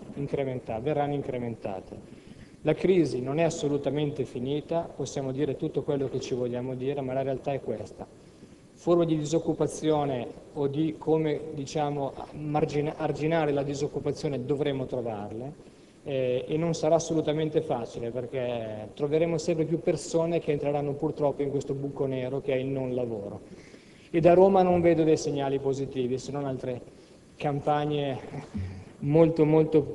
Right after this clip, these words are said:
propagandistiche ma non effettive a livello di pratica.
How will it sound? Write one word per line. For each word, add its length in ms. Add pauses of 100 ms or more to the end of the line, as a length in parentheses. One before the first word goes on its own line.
(180)
propagandistiche 1000
ma 140
non 300 (240)
effettive 720
a 60
livello 360
di 100
pratica. 580